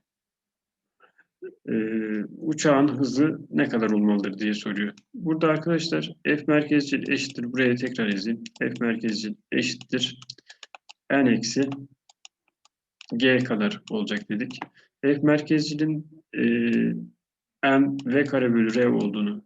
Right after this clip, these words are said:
biliyoruz. Eşittir. N yerine üç M G yazdık. Eksi.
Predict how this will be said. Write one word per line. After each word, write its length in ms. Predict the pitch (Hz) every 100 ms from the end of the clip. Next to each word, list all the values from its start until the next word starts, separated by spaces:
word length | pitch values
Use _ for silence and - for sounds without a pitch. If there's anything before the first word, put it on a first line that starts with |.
| -
biliyoruz. 460 | 123 113 - - - _ - - _ - _ _ _ _ _ _ - _ _ _ _ _ - -
Eşittir. 560 | 147 156 - 127 123
N 280 | - 139 143
yerine 260 | 131 120 120
üç 460 | 123 139 - - - - _ _ -
M 260 | 120 110
G 100 | 107
yazdık. 800 | 107 107 104 98 - 147 - - _ _ _ _ _ _ _ _ _ _ -
Eksi. 520 | 135 135 - 123 127